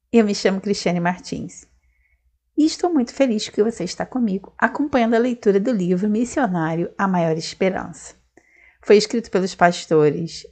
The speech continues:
Luiz Gonçalves e Diogo Cavalcante. Hoje nós vamos ler o capítulo seis, Onda Global. Se prepare,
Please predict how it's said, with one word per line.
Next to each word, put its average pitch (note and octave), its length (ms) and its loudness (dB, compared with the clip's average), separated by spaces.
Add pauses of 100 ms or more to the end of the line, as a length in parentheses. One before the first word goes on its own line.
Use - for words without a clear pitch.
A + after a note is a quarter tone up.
(100)
Luiz G#3+ 360 2
Gonçalves G3+ 840 -4 (140)
e C4 100 4
Diogo G#3 380 4
Cavalcante. - 840 -2 (1160)
Hoje A#3 240 10
nós G#3 200 2
vamos G3 260 0
ler F#3 160 4
o F3+ 80 4
capítulo G#3+ 560 0
seis, E3 640 -2 (180)
Onda E3+ 360 4
Global. E3 640 4 (360)
Se - 220 -4
prepare, D3+ 840 2